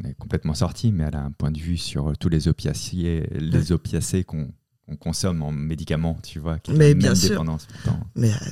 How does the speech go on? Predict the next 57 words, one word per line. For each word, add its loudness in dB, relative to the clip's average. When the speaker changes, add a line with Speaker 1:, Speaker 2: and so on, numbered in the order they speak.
Speaker 2:
puis -10
tous -4
les 4
gens 2
qui -4
sont -8
sous 0
antidépresseurs 8
et 6
tout 2
ça, 4
enfin, 4
mine 2
de 4
rien, 8
on 8
est 4
tous 6
un 4
peu 4
sous 2
substance 4
d'une 6
manière 6
ou 6
d'une 6
autre, 4
hein. 2
Rares 6
sont 6
les 10
gens, 10
euh, 6
qui 0
n'ont 6
pas 2
de -2
béquille, 4
au 4
final. 0
C'est 10
juste 10
le 10
milieu 10
social 6
qui 6
change. 6
Speaker 1:
Tu -2
parlais 4
de, 6
de 4
dépendance, 2
t'as 4
une 4
addiction 0
au 2
terrain ? -2